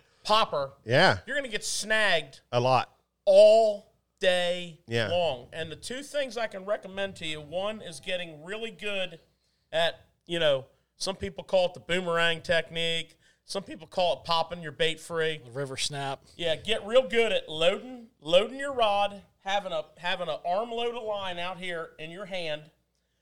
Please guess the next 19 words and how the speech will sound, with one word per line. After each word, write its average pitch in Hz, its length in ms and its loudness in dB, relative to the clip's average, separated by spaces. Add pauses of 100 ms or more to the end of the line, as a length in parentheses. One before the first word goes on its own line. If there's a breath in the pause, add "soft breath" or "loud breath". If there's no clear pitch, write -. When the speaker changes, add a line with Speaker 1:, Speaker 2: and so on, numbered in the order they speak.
(140)
Speaker 1:
Load 175 460 0
your 247 140 -8
rod, 175 440 2 (100)
load 190 360 0
the 262 80 -6
rod 196 440 0
real 202 260 -4
hard, 165 480 2 (840)
and 165 200 -8
then 170 340 0
what 208 160 -2
I 269 60 2
want 262 300 -2
you 214 60 -8
to 180 60 -8
visualize 180 760 2
in 170 100 -10
your 160 160 -8
head 202 420 2